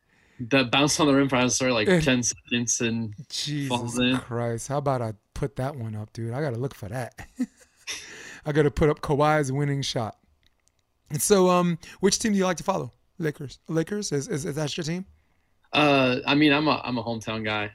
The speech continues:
Speaker 1: I'm always, uh, football. I mean, we don't have baseball, but football, basketball.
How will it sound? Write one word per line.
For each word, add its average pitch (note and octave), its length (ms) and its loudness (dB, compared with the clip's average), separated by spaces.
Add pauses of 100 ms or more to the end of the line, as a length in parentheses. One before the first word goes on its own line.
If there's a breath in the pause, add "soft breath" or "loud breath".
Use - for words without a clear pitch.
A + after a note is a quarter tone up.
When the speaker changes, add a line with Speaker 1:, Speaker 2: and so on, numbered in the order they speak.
Speaker 1:
I'm A2 140 -4
always, A2 400 -2
uh, G#2 340 -2 (680)
football. A#2 840 2
I A#2 60 -8
mean, A2+ 220 -2
we A2 80 -6
don't A2 120 -6
have G#2+ 220 -8
baseball, G#2 380 -4
but G2+ 140 -8 (220)
football, B2+ 280 0
basketball. A#2 720 -2